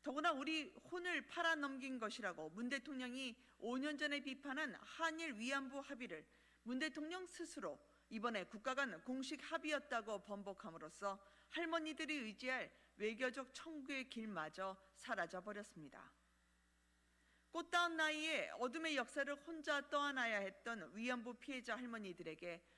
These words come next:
국가란 무엇이었을까요? 그리고 정의와 기억이란 누구를 위한 정의와 기억이었을까요? 할머니는 없고 윤미향만 남았습니다.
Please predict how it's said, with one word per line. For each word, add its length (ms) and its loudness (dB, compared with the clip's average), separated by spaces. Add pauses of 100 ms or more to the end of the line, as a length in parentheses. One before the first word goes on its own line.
(160)
국가란 680 2
무엇이었을까요? 1000 -4 (720)
그리고 600 2
정의와 800 2
기억이란 580 0 (320)
누구를 420 2
위한 380 4 (140)
정의와 800 2
기억이었을까요? 880 -4 (1500)
할머니는 540 4
없고 760 0
윤미향만 720 0
남았습니다. 760 -6